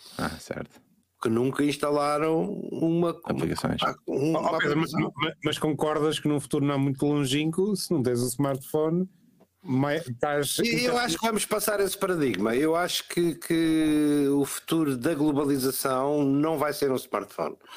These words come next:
Speaker 2: Vai ser um objeto bem menor, ehm, que, eh, vai concentrar, eh, certificados, que vai concentrar toda a documentação oficial.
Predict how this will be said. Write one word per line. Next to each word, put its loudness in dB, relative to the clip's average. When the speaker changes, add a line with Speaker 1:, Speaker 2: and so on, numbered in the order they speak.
Speaker 2:
Vai 0
ser 0
um 2
objeto -2
bem 0
menor, 0
ehm, 0
que, 2
eh, 2
vai 0
concentrar, 0
eh, 2
certificados, -2
que -6
vai 0
concentrar 0
toda 0
a 2
documentação -2
oficial. -2